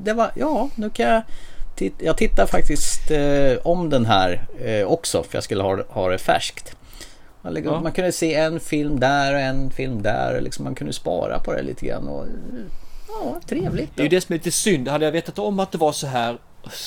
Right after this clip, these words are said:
Speaker 2: och, och, och synd om att det hade liksom, då hade man nästan kunnat, eh,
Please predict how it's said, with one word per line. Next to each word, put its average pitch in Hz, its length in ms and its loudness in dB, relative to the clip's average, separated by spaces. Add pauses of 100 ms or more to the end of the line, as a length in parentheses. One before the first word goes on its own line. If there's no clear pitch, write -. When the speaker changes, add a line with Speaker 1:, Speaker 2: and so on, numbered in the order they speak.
(180)
Speaker 2:
och, 151 120 0
och, - 260 -4
och 151 140 -2
synd 160 140 -2
om 147 60 -2
att 147 60 -8
det 139 60 -8
hade 127 320 -2
liksom, 127 320 -6
då 120 220 -4
hade 127 120 -4
man 139 40 -6
nästan 135 220 -8
kunnat, 123 300 -10
eh, 117 120 -2